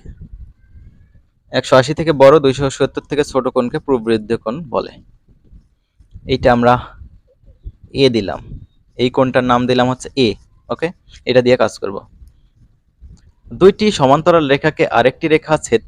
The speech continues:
কর-, করালে ছেদকের একই পার্শ্বের অন্তস্থ কোণের পরিমাণের যোগফল দুই সমকোণের সমান হয়। তাহলে এই যে এ কোণ আর সি কোণ,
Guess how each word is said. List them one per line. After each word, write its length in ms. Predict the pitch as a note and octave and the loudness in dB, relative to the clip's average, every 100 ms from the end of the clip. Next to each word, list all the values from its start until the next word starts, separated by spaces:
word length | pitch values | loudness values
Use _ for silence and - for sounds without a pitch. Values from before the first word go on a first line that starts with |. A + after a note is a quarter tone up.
| - | 0
কর-, 260 | A#2+ A#2 - | 0 0 -4
করালে 400 | - A#2 A2 B2 A3 _ _ - | 2 4 4 2 -2 _ _ -8
ছেদকের 440 | C3+ C3+ C3 C3+ - - | -2 0 0 0 -2 -8
একই 260 | C3+ F#3 | -4 -2
পার্শ্বের 420 | - E3 - E3+ D#3+ | 0 0 0 -4 -2
অন্তস্থ 520 | B2+ B2 D#3 D3+ - | -2 -2 -4 -4 -4
কোণের 320 | - D3 C#3+ | -2 0 -2
পরিমাণের 540 | - C3+ C3 B2+ B2 | 0 0 0 -2 -2
যোগফল 420 | G#2+ A#2 - C3+ B2+ | -2 -4 0 0 0
দুই 140 | A#2+ | -2
সমকোণের 460 | - G#2+ A2 A#2 B2+ | -2 -6 -4 -6 -8
সমান 320 | - B2+ G2+ | -6 -4 -4
হয়। 200 | A#2 G2+ _ - _ _ _ _ _ _ _ _ _ - - _ _ | -6 -10 _ -20 _ _ _ _ _ _ _ _ _ -20 -20 _ _
তাহলে 340 | D#3+ F3 C#3+ C4 - - - - - - - - - - _ _ _ - _ _ - - - - _ | 2 2 2 -2 -8 -20 -20 -20 -20 -20 -20 -20 -20 -20 _ _ _ -20 _ _ -20 -20 -20 -20 _
এই 80 | D3 | -4
যে 100 | C#3+ - | -4 2
এ 180 | F3 G#3+ | 6 6
কোণ 280 | G#3+ D3 D#3 A3+ - _ _ - | 6 4 4 -2 -10 _ _ 4
আর 240 | C3 B2 | 6 6
সি 360 | A#2+ - - F#3 | 2 -4 -2 0
কোণ, 240 | - A2 | 0 0